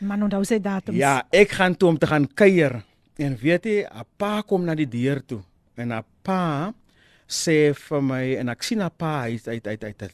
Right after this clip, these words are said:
Speaker 2: lekker stywe dop en hy is onder die invloed. En hy sê vir my,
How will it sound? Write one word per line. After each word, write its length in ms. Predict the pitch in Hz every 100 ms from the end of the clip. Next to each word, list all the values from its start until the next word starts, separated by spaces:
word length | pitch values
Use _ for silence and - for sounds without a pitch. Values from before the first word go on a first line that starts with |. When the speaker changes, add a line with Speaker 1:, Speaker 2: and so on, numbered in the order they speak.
| _
Speaker 2:
lekker 240 | 131 - 185
stywe 640 | - - 202 226 208 165
dop 240 | 165 160 -
en 140 | 135
hy 100 | 131 127
is 80 | 139
onder 200 | 139 135
die 100 | 147
invloed. 520 | 175 170 175 143 - _ _ _ _ _ -
En 160 | 123 113
hy 140 | 113
sê 340 | - 175 170
vir 160 | 160 156
my, 360 | 143 139 139